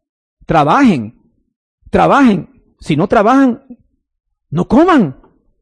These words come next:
Y no pueden estar así, sin trabajar, ocasionando problemas. El contexto de la carta es clara. No se pueden entrometer en lo ajeno. A los tales mandamos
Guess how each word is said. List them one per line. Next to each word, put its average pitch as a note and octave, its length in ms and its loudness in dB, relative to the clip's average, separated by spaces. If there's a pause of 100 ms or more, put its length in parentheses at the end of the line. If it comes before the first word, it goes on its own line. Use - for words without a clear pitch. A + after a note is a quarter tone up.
(1700)
Y E3+ 120 -4
no F#3 120 0
pueden D4+ 280 2
estar G3+ 220 0
así, E3+ 640 -2
sin G#3 320 0
trabajar, D#3 640 -2
ocasionando D#3+ 640 -2
problemas. D3+ 640 -4 (1000)
El C#3+ 120 -8
contexto B3 440 -2
de B3+ 60 2
la G3+ 120 -2
carta B3 260 -2
es F#3 60 -4
clara. A#3+ 460 -2 (500)
No F3+ 80 -4
se - 140 -2
pueden A#3+ 280 2
entrometer G3 460 0
en B3 80 2
lo A3 80 0
ajeno. F#3+ 460 0 (400)
A G3 160 0
los G3 280 0
tales E4 280 4
mandamos C4 840 2